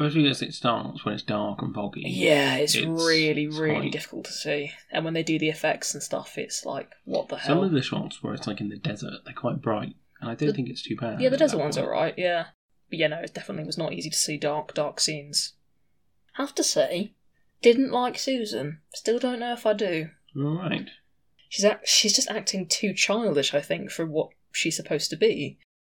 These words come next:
Speaker 2: 'Cause, you know, you said she was a child. I was like, "She's fifteen. She's not a child." And she's also fifteen and a Time Lord.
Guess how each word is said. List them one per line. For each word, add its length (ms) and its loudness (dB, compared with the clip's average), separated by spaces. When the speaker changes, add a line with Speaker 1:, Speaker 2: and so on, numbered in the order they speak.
Speaker 2:
'Cause, 240 -4
you 80 -2
know, 120 -2
you 160 2
said 160 2
she 100 0
was 80 0
a 40 0
child. 300 2
I 40 0
was 80 -4
like, 80 -8
"She's 180 -4
fifteen. 640 -2
She's 160 -6
not 140 0
a 100 -4
child." 320 -2
And 160 2
she's 160 0
also 220 4
fifteen 320 -2
and 100 0
a 20 -4
Time 360 0
Lord. 240 -4